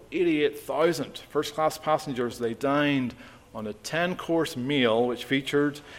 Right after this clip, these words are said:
items like oysters and salmon, chicken, lamb, duckling, and pigeon. This was their last meal. But Jesus' last meal,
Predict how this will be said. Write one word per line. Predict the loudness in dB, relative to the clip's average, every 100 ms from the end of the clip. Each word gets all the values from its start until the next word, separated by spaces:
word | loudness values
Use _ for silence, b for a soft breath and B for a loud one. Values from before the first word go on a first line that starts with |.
| B B
items | 4 6 6 2
like | -4 2
oysters | 4 4 4 0 0 -2
and | -6
salmon, | -2 6 6 8 4 2 -2
chicken, | 0 2 2 2 0 -4 0
lamb, | 2 4 2 0 0
duckling, | 0 2 0 -2
and | -2 0
pigeon. | 0 0 -4 -4 -6 B B B B B -10
This | -6 -4 0
was | 0 0 -2 -4 -10 -12 -12
their | -8 -4
last | 0 0 0 -4 -10 -12
meal. | -10 -8 -6 -8 -12 -20 -20 b b b b -14
But | -14 -6
Jesus' | -2 -2 -2 -4 -4 0
last | 2 2 -2 -8
meal, | -10 -12